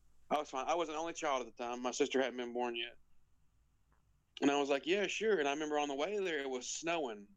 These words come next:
Like, it was snowing quite a bit. And I can remember the, the, the, the weather guy on the news was saying, you know, it was gonna get bad and,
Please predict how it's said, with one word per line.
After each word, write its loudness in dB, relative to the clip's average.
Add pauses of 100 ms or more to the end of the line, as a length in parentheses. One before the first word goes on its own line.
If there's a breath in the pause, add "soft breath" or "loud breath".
Like, 0
it 2
was -2
snowing 0
quite 2
a -4
bit. -2 (1600)
And 2
I -2
can -4
remember 0
the, 2 (160)
the, 4
the, 2
the 4
weather 6
guy 0
on -4
the -8
news -2
was -6
saying, 0
you -4
know, 4
it 2
was -4
gonna -6
get -10
bad 2
and, -12